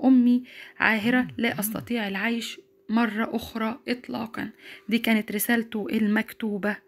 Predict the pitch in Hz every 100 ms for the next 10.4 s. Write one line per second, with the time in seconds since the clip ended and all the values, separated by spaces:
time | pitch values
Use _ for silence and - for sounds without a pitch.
0 | _ - - - - - 196 196 202 247
1 | 247 240 220 220 233 254 247 240 247 247
2 | 247 233 196 202 202 196 - 233 247 247
3 | 240 226 220 - 214 - 190 - 202 -
4 | - - 131 190 214 247 285 320 247 -
5 | 254 240 208 233 269 220 214 254 220 214
6 | 214 233 - - 202 220 - - 220 247
7 | 226 220 - 233 220 208 220 226 240 -
8 | - - - _ 208 220 - 269 247 -
9 | - 240 220 208 202 202 190 247 196 208
10 | 247 262 240 247